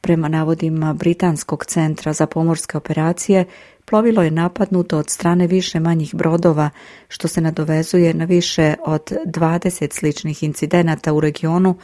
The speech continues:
od početka rata. Situacija je dodatno pojačala strahove od šire eskalacije, posebno u trenutku kada Sjedinjene Države i Iran razmatraju različite predloge za okončanje sukoba.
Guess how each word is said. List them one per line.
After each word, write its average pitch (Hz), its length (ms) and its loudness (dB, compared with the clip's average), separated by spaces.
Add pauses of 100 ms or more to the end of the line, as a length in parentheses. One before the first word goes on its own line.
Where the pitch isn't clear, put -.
(260)
od 202 140 0
početka 156 480 -2
rata. 147 480 -2 (720)
Situacija 190 540 2
je 190 40 0
dodatno 175 500 0
pojačala 156 760 -2
strahove 160 680 -2
od - 140 -6
šire 156 300 0
eskalacije, 160 840 0 (340)
posebno 208 420 2
u 165 40 2
trenutku 160 600 -2
kada 147 320 -6
Sjedinjene 160 680 0
Države 165 480 0
i - 260 -2
Iran 170 340 2 (400)
razmatraju 185 580 2
različite 165 580 -2
predloge 160 640 0
za 151 180 -4
okončanje 156 600 -2
sukoba. 151 560 0